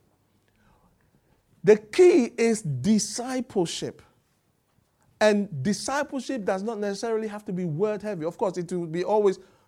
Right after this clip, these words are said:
the word will be involved, teaching them to observe all that I've commanded you. But there'll be key things that are different based on the individual. So a vision born of God may include a burden for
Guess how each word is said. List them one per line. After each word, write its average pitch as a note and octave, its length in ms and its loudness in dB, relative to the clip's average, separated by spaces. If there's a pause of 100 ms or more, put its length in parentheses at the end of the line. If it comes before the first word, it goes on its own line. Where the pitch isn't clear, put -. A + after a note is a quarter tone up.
(140)
the D#3+ 240 0
word G3+ 240 6
will F3+ 80 0
be D#3 100 0
involved, D3+ 340 -2
teaching G3 320 0
them F3 180 0
to D#3 80 0
observe D3+ 300 -2
all D#3+ 140 -4
that D3 100 -8
I've C#3 160 -10
commanded F3 540 -12
you. G#2+ 140 -16 (880)
But F#3 260 0
there'll G#3 140 4
be F#3 160 -2
key D#4+ 600 -4
things A#3 680 -12 (500)
that G3+ 200 -8
are E3+ 120 -10
different D#3 560 -12
based A#3+ 380 -14
on F#3 240 -10
the E3+ 180 -14
individual. F3 520 -10
So F#3+ 240 -2 (200)
a F#3 100 -2
vision B3+ 600 -4
born G3+ 500 -8 (1000)
of D#3 180 -4
God D#3 280 -6 (180)
may G#3+ 260 2
include A#3 400 0
a F3 80 2
burden A3+ 500 -2
for E3+ 320 -6